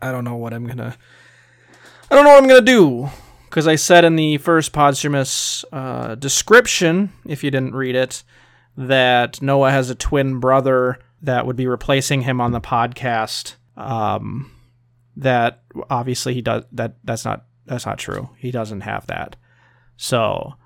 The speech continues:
yeah, once we're out of audio, I don't know, I don't know what, I don't know what to do.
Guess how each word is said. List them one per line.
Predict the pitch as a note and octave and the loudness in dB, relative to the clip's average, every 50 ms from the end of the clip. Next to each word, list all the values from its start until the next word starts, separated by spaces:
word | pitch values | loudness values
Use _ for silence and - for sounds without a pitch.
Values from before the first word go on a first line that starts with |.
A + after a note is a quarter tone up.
| _ | _
yeah, | - D#3+ D3+ E3+ F3+ F#3+ F#3 | -4 2 6 8 10 10 10
once | F3+ E3 F3+ F3+ F3 - | 8 8 6 4 4 2
we're | G3+ G3+ | 2 2
out | G3+ G3+ G3+ | 4 4 4
of | G3+ F#3 E3 D#3 D3 C#3 C#3 C#3 C#3 C3+ C#3 | 2 0 -2 -6 -12 -14 -14 -14 -10 -8 -6
audio, | - - C3 C3+ C#3+ C#3+ D3 C#3+ C#3+ C#3+ C#3+ C#3+ C#3+ C#3+ C#3+ C#3+ C#3+ C#3 C#3 C#3 C#3 C#3 B2 A#2 - _ _ _ _ | -2 0 2 2 2 2 2 2 2 4 4 4 4 4 2 2 2 2 0 0 0 -2 -4 -6 -10 _ _ _ _
I | - C#3 B2+ | -4 -2 -2
don't | B2+ C3 C3 B2+ | 0 0 -2 0
know, | C3 B2+ B2 B2 B2 B2 B2 B2 B2 A2+ | 0 0 0 0 0 -2 -2 -2 -2 -2
I | A#2+ B2+ | -2 -2
don't | C3 B2+ | -2 -2
know | B2+ B2+ B2+ B2 | -2 -2 -2 -2
what, | A#2+ A#2+ A2+ G#2+ - _ _ - - | -2 -4 -4 -6 -6 _ _ -8 -4
I | C3 | -2
don't | C#3 C#3 | -2 0
know | C#3 C3+ | 0 -2
what | C3+ B2+ | -2 -4
to | B2+ A#2 | -4 -6
do. | A2 G#2 G#2 - | -6 -6 -8 -10